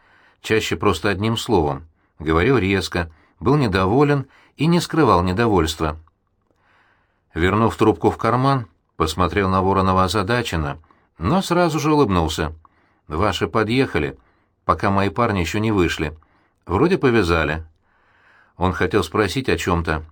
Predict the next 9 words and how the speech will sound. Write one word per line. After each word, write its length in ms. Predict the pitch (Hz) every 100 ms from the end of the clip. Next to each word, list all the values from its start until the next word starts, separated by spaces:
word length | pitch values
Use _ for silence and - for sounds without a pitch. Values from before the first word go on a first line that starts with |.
| _ _
но 160 | 92 156
не 100 | 175
решался, 480 | 170 - 85 -
видимо. 420 | 82 82 85 78 78 _ _ _ _ -
"Ну, 240 | 78 85
пойдём 380 | 92 98 117 117
кофейку 460 | - 92 87 95
выпьем, 360 | 82 78 78 78
а? 160 | 127